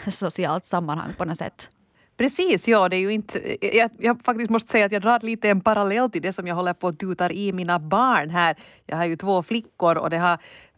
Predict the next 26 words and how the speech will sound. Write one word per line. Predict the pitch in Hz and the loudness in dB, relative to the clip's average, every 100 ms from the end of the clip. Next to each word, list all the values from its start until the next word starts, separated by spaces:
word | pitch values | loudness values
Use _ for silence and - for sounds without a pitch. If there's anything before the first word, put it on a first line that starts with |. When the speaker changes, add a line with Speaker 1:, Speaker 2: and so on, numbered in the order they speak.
| _ _ - | _ _ 0
Speaker 2:
funnits | 277 262 202 | 4 4 4
mycket, | 208 208 180 | 0 2 2
du | 165 | 6
vet, | 180 160 | 4 4
den | 156 | 0
här | 160 | 0
problematiken | - 156 160 160 - 165 156 151 | 0 -2 0 0 0 -2 -2 -4
med | 147 160 | -2 -2
att | 156 | 0
är | 196 | 0
man | 202 175 | 2 2
en | 160 | 0
liten | 165 160 160 156 | 0 -2 -4 -4
tjej | - 170 | -2 -2
så | 143 | -2
vill | 147 147 | -6 -4
man | 151 | -4
ha | 151 151 | -2 -2
den | 147 | -2
där | 147 - | -4 -2
ena | 180 156 - 160 | 0 0 -2 -4
bästisen. | 147 165 - - - - - - 190 - - - _ | -2 -2 -2 -6 -6 -4 -2 -2 -6 -10 -20 -20 _
Medan | 175 165 165 165 160 _ _ _ | 2 4 4 2 0 _ _ _
killar | - 262 220 160 | 2 6 6 6
är | 156 | 4
lite | 247 220 | 0 2